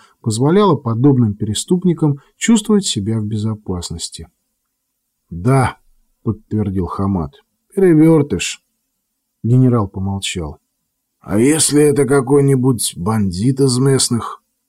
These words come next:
«У наших преступников нет машинистов, способных взломать оперативный центр». «Триада», Требует проверки, но я не думаю, что китайцы рискнули бы так отбиваться.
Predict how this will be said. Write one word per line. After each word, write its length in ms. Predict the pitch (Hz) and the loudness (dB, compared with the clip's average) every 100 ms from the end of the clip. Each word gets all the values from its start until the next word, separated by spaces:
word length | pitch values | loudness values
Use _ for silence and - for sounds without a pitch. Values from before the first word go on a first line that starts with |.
| _ _ _ _ _ _ | _ _ _ _ _ _
«У 120 | 110 135 | -2 2
наших 400 | 147 131 139 - | 2 0 -2 0
преступников 720 | 143 135 156 143 139 139 123 | 0 2 2 2 2 2 2
нет 260 | 160 143 | 2 2
машинистов, 680 | 131 120 135 143 147 131 110 | 0 0 2 4 2 0 -6
способных 540 | - 127 - 151 143 123 | -4 -4 2 2 4 2
взломать 480 | 117 127 131 127 | 2 2 2 0
оперативный 600 | 107 120 117 110 123 120 110 | -4 -2 -4 -2 0 0 0
центр». 500 | 123 113 101 - - _ _ _ _ _ _ _ - | -2 -2 -4 -12 -18 _ _ _ _ _ _ _ -4
«Триада», 800 | 165 208 123 131 156 160 135 - _ _ _ _ _ _ _ _ _ _ | 2 2 4 2 2 2 0 -6 _ _ _ _ _ _ _ _ _ _
Требует 460 | 170 233 214 214 185 | 2 4 4 2 0
проверки, 520 | 175 180 202 196 135 | 2 4 4 4 4
но 140 | 135 | 4
я 160 | 160 180 | 6 6
не 160 | 185 | 4
думаю, 320 | 180 196 170 131 | 4 4 4 4
что 160 | 127 | 0
китайцы 500 | 117 127 151 156 139 | -2 -2 0 0 2
рискнули 420 | 123 120 139 135 | 0 0 2 2
бы 140 | 123 120 | 2 0
так 280 | 117 113 110 | -2 -4 -4
отбиваться. 680 | 104 113 110 104 - - | -2 -2 0 -4 -6 -10